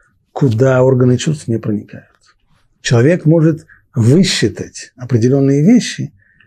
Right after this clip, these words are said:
не видя их. К примеру, находится ли кто-то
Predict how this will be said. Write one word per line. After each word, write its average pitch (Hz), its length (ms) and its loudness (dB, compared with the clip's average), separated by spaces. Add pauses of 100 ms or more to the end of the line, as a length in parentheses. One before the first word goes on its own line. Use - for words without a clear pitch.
(520)
не 170 200 2
видя 160 300 0
их. - 340 -16 (100)
К - 80 -20
примеру, 139 460 0 (1000)
находится 190 680 2
ли 170 440 0 (360)
кто-то 156 680 0